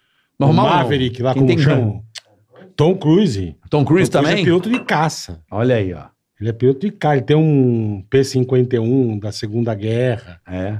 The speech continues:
Speaker 2: E ele faz manutenção, ele pilota.
Speaker 1: Aí, ó.
Speaker 2: Os caras são fodidos, meu.
Speaker 1: É isso aí. Então, um abraço
Speaker 2: Quem pode,
Speaker 1: aí.
Speaker 2: pode. Quem não pode, se sacode.
Speaker 1: Um abraço da galera da Cirrus também, mandou um abraço pro pessoal da Cirrus também, da,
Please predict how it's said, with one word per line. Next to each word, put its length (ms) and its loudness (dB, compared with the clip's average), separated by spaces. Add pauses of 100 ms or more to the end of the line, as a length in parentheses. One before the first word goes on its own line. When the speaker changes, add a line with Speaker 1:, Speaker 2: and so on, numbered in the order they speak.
Speaker 2:
E 100 2
ele 560 2
faz 180 0
manutenção, 800 0
ele 160 2
pilota. 840 -2
Speaker 1:
Aí, 380 -6
ó. 60 -14 (120)
Speaker 2:
Os 140 -10
caras 240 -2
são 180 -2
fodidos, 520 0
meu. 160 -8
Speaker 1:
É 40 -2
isso 220 -4
aí. 300 0 (100)
Então, 140 -2
um 60 2
abraço 340 2
Speaker 2:
Quem 100 4
pode, 120 2
Speaker 1:
aí. 120 -10
Speaker 2:
pode. 300 2
Quem 160 0
não 160 4
pode, 400 2
se 180 -2
sacode. 640 0
Speaker 1:
Um 60 0
abraço 340 0
da 80 0
galera 280 0
da 120 0
Cirrus 540 2
também, 260 0
mandou 220 0
um 20 4
abraço 220 -2
pro 100 -8
pessoal 160 -4
da 80 -6
Cirrus 340 -2
também, 240 -2
da, 360 -4